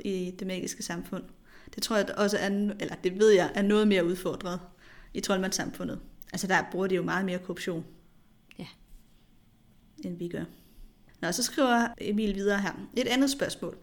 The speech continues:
Speaker 1: Jeg forstår ikke, hvorfor Voldemort er interesseret i dødsgardister. Han føler ikke venskab med nogen, måske med undtagelse af Nagini. Han stoler på meget få, og det, som dødsgardisterne oftest gør, er at skabe frygt og gøre opmærksom på Voldemort. Men hans planer ser bare oftest ud til at være ved at lykkes, når han handler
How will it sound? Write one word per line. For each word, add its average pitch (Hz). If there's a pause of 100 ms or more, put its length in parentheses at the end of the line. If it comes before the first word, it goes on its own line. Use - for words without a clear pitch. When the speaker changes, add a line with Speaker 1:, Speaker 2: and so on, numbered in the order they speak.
Speaker 1:
Jeg 220
forstår 262
ikke, 233
hvorfor 240
Voldemort 220
er 214
interesseret 208
i -
dødsgardister. 269 (480)
Han 214
føler 220
ikke 247
venskab 247
med 233
nogen, 226 (260)
måske 220
med 190
undtagelse 190
af 160
Nagini. 247 (400)
Han 226
stoler 269
på 220
meget 175
få, 320 (200)
og 247
det, 277
som 277
dødsgardisterne 233
oftest -
gør, 233
er 214
at 220
skabe 202
frygt 240
og 214
gøre 202
opmærksom 202
på 202
Voldemort. 175 (500)
Men 214
hans 208
planer 262
ser 240
bare 208
oftest 233
ud 226
til 233
at 208
være 196
ved 220
at 214
lykkes, 214
når 202
han 196
handler 208